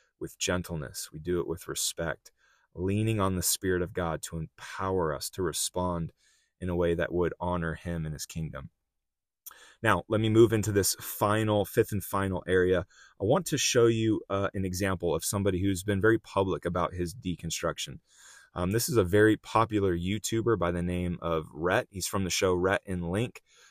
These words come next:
Um, if you've been around YouTube at all, you've probably seen these, uh, th-, these guys that have funny, cool videos.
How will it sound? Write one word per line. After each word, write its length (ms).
Um, 440
if 200
you've 180
been 120
around 280
YouTube 420
at 60
all, 160
you've 120
probably 440
seen 320
these, 320
uh, 340
th-, 160
these 160
guys 260
that 140
have 180
funny, 380
cool 320
videos. 560